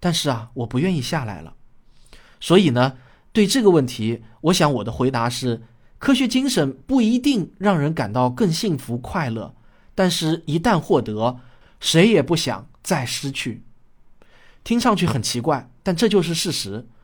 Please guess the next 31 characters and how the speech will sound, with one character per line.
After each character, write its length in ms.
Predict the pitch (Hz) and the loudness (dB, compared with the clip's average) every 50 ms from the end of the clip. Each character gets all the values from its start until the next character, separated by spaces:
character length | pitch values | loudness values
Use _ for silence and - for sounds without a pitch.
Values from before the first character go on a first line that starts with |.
| - - - _ _ | -20 -20 -20 _ _
或 180 | - - 311 | -2 0 2
许 160 | 262 - 196 190 | 2 2 2 0
还 160 | 180 - 233 | 2 4 4
有 140 | 294 220 143 | 4 6 4
个 80 | 147 | 4
东 160 | 151 160 160 | 2 0 0
西 160 | 165 - 147 139 | 0 -2 -2 -2
也 160 | 139 143 180 | 0 2 2
有 100 | 220 175 | 2 2
这 120 | - 147 | 0 -2
个 80 | 131 127 | -4 -4
特 180 | 127 131 139 | -2 -2 -4
点， 240 | 120 110 101 - - - - _ _ _ | -4 -4 -8 -12 -16 -20 -20 _ _ _
那 80 | 185 | -2
就 120 | 180 196 185 | 0 0 0
是 120 | 185 165 | 0 -4
权 340 | - - - - 113 107 131 | -4 -6 -6 -6 -6 -4 -4
力。 240 | 175 170 - - - - - - - - - - - | -4 -4 -6 -8 -14 -20 -20 -20 -20 -20 -20 -8 -4
它 80 | 226 | -2
未 220 | 233 247 311 277 214 | 0 2 2 0 0
必 200 | - 262 233 165 | 2 0 2 2
啊， 120 | 123 120 | 0 0
就 120 | - 196 | 0 -2
一 140 | 175 170 220 | 0 0 -2
定 180 | 220 285 269 247 | -2 0 0 0
会 160 | 214 226 208 | 2 2 2
让 160 | 202 214 196 | 2 2 2
人 220 | 151 135 139 170 185 | 2 2 0 -2 -2
更 160 | - 220 190 | -2 -4 -4
快 260 | - - 233 196 160 | -4 -4 -2 -2 -2
乐， 260 | 131 120 95 - - | -2 -2 -4 -6 -10